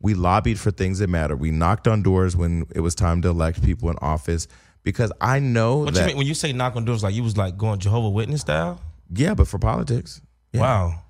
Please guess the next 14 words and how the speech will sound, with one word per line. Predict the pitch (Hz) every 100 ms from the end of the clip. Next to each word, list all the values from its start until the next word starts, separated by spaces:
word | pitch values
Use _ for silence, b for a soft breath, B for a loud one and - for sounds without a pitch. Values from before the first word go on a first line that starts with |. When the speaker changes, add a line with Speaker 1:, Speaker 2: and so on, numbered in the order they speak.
| _ _
Speaker 1:
Yeah, | -
Speaker 2:
Telling | 120 135
Speaker 1:
we | 131
Speaker 2:
people | 135 131 123
who | 110 131 120 -
or | 101
why, | 107 117
why | 110 113
they | 117
should | - 101
vote | 113
for | 110 110
certain | 104 - 117
people? | 117 127 - 175